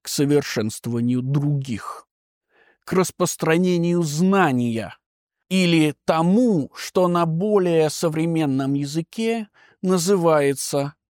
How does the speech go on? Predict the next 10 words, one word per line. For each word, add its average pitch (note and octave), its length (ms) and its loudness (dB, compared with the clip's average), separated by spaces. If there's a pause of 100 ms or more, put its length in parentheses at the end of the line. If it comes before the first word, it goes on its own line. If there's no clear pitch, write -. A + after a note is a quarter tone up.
(100)
обучением. B2+ 1000 -4 (1800)
Подлинное E3 800 2
благо D#3+ 840 -2 (500)
является D#3+ 1000 0
универсальным E3 1400 -2 (220)
благом. C3+ 720 -6 (1040)
И G3 100 -2
так G#3+ 260 0
как - 380 -2
знание — D#3+ 1120 -2